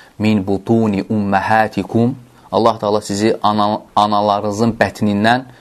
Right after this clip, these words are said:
çıxartdı, "la ta'lamuna şey'an." Heç bir şey bilmirdiniz. "Və ca'ala lakumul absara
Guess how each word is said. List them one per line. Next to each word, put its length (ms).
çıxartdı, 640
"la 180
ta'lamuna 680
şey'an." 440
Heç 260
bir 60
şey 220
bilmirdiniz. 600
"Və 100
ca'ala 420
lakumul 400
absara 640